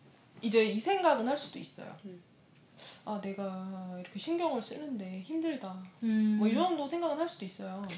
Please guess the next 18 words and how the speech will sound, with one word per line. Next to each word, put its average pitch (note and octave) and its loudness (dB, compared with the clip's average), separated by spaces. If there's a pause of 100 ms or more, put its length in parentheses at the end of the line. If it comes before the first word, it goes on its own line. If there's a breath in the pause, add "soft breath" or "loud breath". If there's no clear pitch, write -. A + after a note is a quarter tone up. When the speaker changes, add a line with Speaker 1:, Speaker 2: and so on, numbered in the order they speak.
(180 loud breath)
Speaker 2:
근데 A3 0
Speaker 1:
음. - 0
Speaker 2:
제가 A#3 8
개인적으로는 B3 4 (100)
뭐, F3 -4
양자리랑 A3+ 4
연애를 G#3+ 6
안 F3+ 0
해봐서 G3+ -2
정확하게 B3+ -2
모르겠는데, F#3 -4 (300 loud breath)
제가 A3+ 2
주위에 D4 2
있는 G3 0
양자리 G3+ 2
연애를 F#3+ 4
그, F3+ -2
Speaker 1:
음. G3+ -6